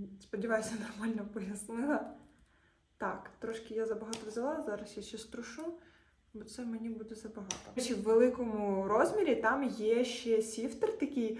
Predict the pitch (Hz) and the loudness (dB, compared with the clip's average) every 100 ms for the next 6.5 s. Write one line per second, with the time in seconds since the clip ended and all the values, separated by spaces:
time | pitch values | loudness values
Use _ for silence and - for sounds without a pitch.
0 | - - - 220 247 269 254 - - 247 | -8 -10 -6 -2 2 2 2 -4 2 4
1 | 320 - 285 254 - 240 262 302 269 240 | 6 2 2 2 4 6 8 8 8 6
2 | 214 - 233 220 - 214 208 196 196 190 | 4 0 -4 -4 -6 -4 -2 0 2 4
3 | 190 190 190 190 208 214 208 247 262 269 | 4 4 2 0 4 4 4 0 0 0
4 | 233 226 226 226 214 202 269 381 302 185 | -2 -2 0 0 0 0 2 4 2 0
5 | 156 208 247 294 226 214 202 214 226 196 | -2 0 0 0 0 0 2 2 2 0
6 | 220 - 214 208 | -2 4 4 4